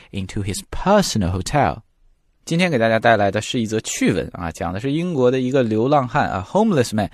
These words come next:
他干了一件什么事儿呢？跑到了一个多层的停车场当中，把其中一层改建成了自己的私人旅馆。那么新闻的内容具体怎样呢？呃，我首先给大家先朗读一遍这则文章。如果你想看到文章的原文，可以跳转到我们的微信小程序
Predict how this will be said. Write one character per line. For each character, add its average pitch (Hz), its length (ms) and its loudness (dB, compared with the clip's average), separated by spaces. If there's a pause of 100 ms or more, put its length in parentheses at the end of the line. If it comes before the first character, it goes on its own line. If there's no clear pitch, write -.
(340)
他 - 180 -4
干 156 200 2
了 139 80 2
一 - 20 0
件 135 160 0
什 123 100 -4
么 127 80 -2
事 160 120 4
儿 147 80 6
呢？ 127 160 2
跑 95 240 0
到 113 100 4
了 135 180 4
一 117 200 0
个 123 340 4
多 185 220 2
层 117 200 -4
的 131 200 -2
停 156 260 -4
车 190 180 0
场 - 280 -2
当 80 160 -6
中， 76 160 -8
把 - 160 -10
其 - 160 -4
中 151 160 0
一 143 40 -2
层 113 220 -2 (300)
改 76 160 -4
建 101 160 0
成 82 180 -6
了 87 160 -2
自 - 160 -4
己 85 160 -6
的 65 140 -4
私 - 280 0
人 82 140 0
旅 78 120 -4
馆。 - 140 -6 (300)
那 101 140 0
么 92 80 2
新 123 180 0
闻 110 100 2
的 110 60 2
内 113 140 4
容 101 160 4
具 110 120 0
体 101 180 -2
怎 85 260 -2
样 123 200 4
呢？ 107 120 4 (400)
呃， 87 120 -2
我 82 140 -2
首 - 100 -6
先 87 160 -6
给 80 120 -8
大 76 100 -6
家 80 100 -4
先 80 280 -4
朗 87 260 -2
读 98 180 2
一 104 80 2
遍 92 220 2
这 85 160 -4
则 85 220 -4
文 87 160 -2
章。 104 240 2
如 101 200 -2
果 104 220 0
你 101 100 0
想 101 200 -4
看 110 200 -2
到 95 140 2
文 92 200 -2
章 113 140 2
的 117 80 2
原 101 160 4
文， 104 200 2
可 - 100 -6
以 87 80 -4
跳 110 180 -2
转 87 160 -2
到 85 120 0
我 78 100 -2
们 73 100 -6
的 85 120 -2
微 107 180 2
信 104 240 0
小 80 240 -4
程 92 220 -4
序 131 200 0